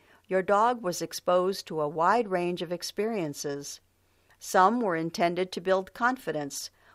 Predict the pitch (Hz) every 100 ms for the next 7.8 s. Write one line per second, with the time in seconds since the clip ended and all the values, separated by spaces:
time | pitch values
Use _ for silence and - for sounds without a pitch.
0 | - 175 175 160 156 165 208 175 156 160
1 | 160 - 185 - 170 - - - 175 175
2 | 208 202 170 151 151 160 170 208 226 -
3 | 151 143 143 _ _ _ _ _ _ _
4 | _ - 170 170 170 170 233 240 - 208
5 | 196 202 202 165 151 175 170 180 160 170
6 | - 285 277 - 151 151 147 156 165 170
7 | 160 170 165 185 170 151 143 143